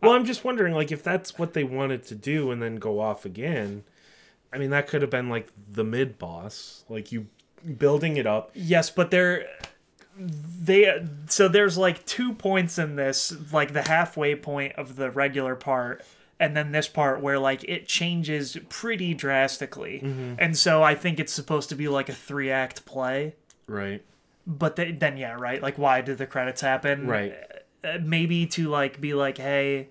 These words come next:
Speaker 2: because I feel like some people would play and they'd be like, "Oh, I played this for fifty hours. I'm good," and, like, never boot it up again.
Speaker 1: Mm-hmm.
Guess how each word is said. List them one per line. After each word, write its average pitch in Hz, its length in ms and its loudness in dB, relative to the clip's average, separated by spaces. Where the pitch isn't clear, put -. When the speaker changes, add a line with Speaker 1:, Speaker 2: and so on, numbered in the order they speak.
Speaker 2:
because 208 240 6
I 214 80 10
feel 262 180 0
like 240 140 4
some 220 240 -2
people 180 240 -8
would 165 180 -2
play 226 280 0
and 170 80 -2
they'd 165 80 -4
be 170 80 -2
like, 165 140 -4
"Oh, - 80 -4
I 160 100 -2
played 175 200 -4
this 165 60 -6
for 156 140 -8
fifty 165 440 -4
hours. 135 680 0
I'm 180 240 0
good," 127 420 -4
and, 156 140 -2
like, 156 160 -2
never 160 260 2
boot 151 180 -2
it 135 120 -2
up 170 120 0
again. 202 480 -4
Speaker 1:
Mm-hmm. 127 220 -8